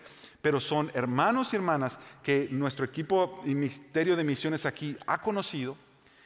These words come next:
y nosotros queremos apoyarles en este tiempo difícil cuando Beirut está pasando eso. Mira, quizás si nosotros estuviéramos solitos y solitas, no pudiéramos hacer eso,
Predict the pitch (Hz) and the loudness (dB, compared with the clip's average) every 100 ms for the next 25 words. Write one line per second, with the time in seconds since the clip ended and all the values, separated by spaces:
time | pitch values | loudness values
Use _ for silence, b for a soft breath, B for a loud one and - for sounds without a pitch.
0 | b 135 139 131 160 165 - 165 156 170 | b -4 -4 -4 -6 -4 -2 -2 -4 -4
1 | 156 143 160 190 190 - 165 196 185 175 | -2 0 0 0 -2 -2 -2 -2 -2 0
2 | 185 165 - 185 247 202 175 147 143 143 | 0 0 -4 -4 -4 -2 0 0 0 -2
3 | - 139 127 135 117 104 - - - _ | -4 -6 -4 -6 -6 -6 -8 -14 -20 _
4 | _ b b b b b b _ _ _ | _ b b b b b b _ _ _
5 | - 165 147 - - _ _ _ _ _ | -12 -8 -8 -10 -20 _ _ _ _ _
6 | _ - - - - 113 156 147 147 147 | _ -18 -12 -6 -4 -2 0 -2 -2 -2
7 | 147 151 143 135 131 139 147 - 127 127 | 0 0 -2 -2 -4 -4 -8 -6 -6 -6
8 | 139 - B B B 131 180 196 196 160 | -10 -14 B B B -6 -2 -2 -2 -4
9 | 143 135 107 - | -6 -6 -8 -10